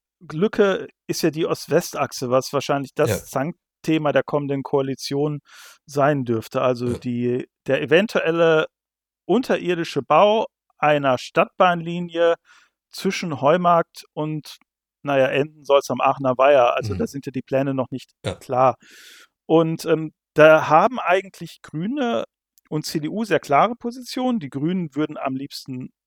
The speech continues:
Speaker 1: oberirdisch, äh, die Bahn ertüchtigen, wie das immer heißt im
Speaker 2: Mhm.
Speaker 1: Slang.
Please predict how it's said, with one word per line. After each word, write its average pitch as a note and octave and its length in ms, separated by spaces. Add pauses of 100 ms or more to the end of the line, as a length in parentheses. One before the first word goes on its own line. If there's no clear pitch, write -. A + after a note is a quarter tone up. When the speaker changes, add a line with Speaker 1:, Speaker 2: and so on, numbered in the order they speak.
(100)
Speaker 1:
oberirdisch, G#3 880
äh, F#3+ 260 (120)
die F#3 320 (440)
Bahn F3+ 440
ertüchtigen, G3+ 640
wie A3 60
das G#3+ 180
immer F#3+ 200
heißt A3 300
im - 100
Speaker 2:
Mhm. - 60
Speaker 1:
Slang. A2 320